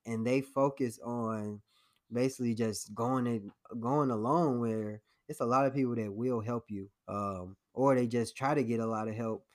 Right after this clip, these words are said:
and don't give anything in return. So that's why I always recommend that route. But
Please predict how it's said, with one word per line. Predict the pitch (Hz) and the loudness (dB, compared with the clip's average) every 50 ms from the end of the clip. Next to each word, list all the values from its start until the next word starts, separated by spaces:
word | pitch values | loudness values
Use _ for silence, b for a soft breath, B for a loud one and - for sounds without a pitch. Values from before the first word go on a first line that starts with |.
| _ _ - | _ _ -12
and | 104 104 104 | -10 -6 -2
don't | 120 123 123 117 110 101 101 | -2 0 0 0 -2 -4 -4
give | 110 117 120 123 117 101 | -2 0 2 2 0 0
anything | 107 113 113 110 107 - 110 107 104 101 | -2 -4 -4 -4 -4 -4 -4 -4 -4 -4
in | 104 101 95 | -6 -6 -8
return. | 92 - - 117 113 110 104 98 110 _ _ _ _ _ _ | -10 -8 -6 -4 -4 -4 -4 -6 -10 _ _ _ _ _ _
So | - - 113 110 107 104 98 - _ _ _ _ _ _ _ _ _ _ _ - - - | -8 -4 -2 -2 -2 -4 -6 -10 _ _ _ _ _ _ _ _ _ _ _ -20 -12 -6
that's | 123 131 131 - | -6 -4 -4 -2
why | 131 110 | -2 -2
I | 107 113 | 0 0
always | 117 113 113 104 101 113 | 0 -2 -2 -4 -4 -6
recommend | 113 107 - 113 110 107 104 98 98 104 | -6 -6 -6 -6 -6 -6 -6 -6 -6 -6
that | 110 110 107 | -4 -4 -4
route. | 104 101 98 92 87 107 107 | -6 -6 -8 -8 -10 -10 -10
But | 110 104 98 - | -10 -10 -10 -12